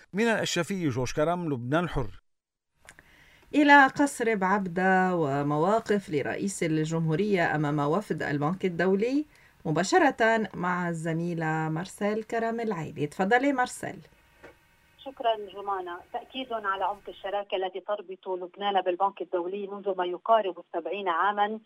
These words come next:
Speaker 3: هو ما خلص إليه الاجتماع في قصر بعبدة بين رئيس الجمهورية جوزيف عون ومدير البنك الدولي في الشرق الأوسط عبد العزيز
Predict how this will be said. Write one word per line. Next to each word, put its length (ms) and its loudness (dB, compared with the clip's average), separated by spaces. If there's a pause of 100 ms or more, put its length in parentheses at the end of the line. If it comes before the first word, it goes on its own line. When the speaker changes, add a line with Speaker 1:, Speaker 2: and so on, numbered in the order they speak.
(420)
Speaker 3:
هو 240 6
ما 180 4
خلص 360 -2
إليه 340 -4
الاجتماع 480 -6
في 120 -12
قصر 280 -10
بعبدة 380 0
بين 200 -2
رئيس 340 -2
الجمهورية 580 -6
جوزيف 360 4
عون 300 4 (340)
ومدير 420 4
البنك 300 2
الدولي 360 -2
في 60 -18
الشرق 300 -8
الأوسط 420 0
عبد 220 2
العزيز 380 2